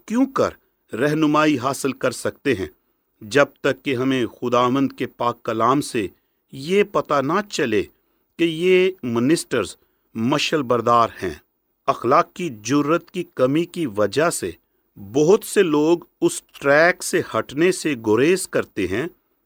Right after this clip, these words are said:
جو دنیا نے بنا رکھا ہے، اور وہ راستہ انہی علماء کے نقش قدم پر چلنے کی ترغیب دیتا ہے،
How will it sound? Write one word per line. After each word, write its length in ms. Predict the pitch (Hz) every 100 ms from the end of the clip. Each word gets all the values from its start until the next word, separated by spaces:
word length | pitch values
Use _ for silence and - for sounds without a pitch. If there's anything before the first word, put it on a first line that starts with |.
| _ 117
جو 160 | 151
دنیا 460 | 127 143 143 156 165
نے 160 | 160 127
بنا 300 | 120 127 120
رکھا 380 | 98 - - 113
ہے، 120 | - _ _ _ _ _ _ -
اور 120 | 117 123
وہ 160 | 123
راستہ 540 | 120 139 - - 175 185 _ _ _ _ -
انہی 360 | 151 139 170 185 -
علماء 360 | 135 131 151 165 -
کے 260 | 165 156 156
نقش 460 | 127 113 135 - - 156 -
قدم 340 | 117 131 151
پر 180 | - 143 _
چلنے 380 | 117 113 131 147
کی 180 | - 143
ترغیب 480 | - 101 113 139 110
دیتا 380 | 92 85 120
ہے، 40 | 98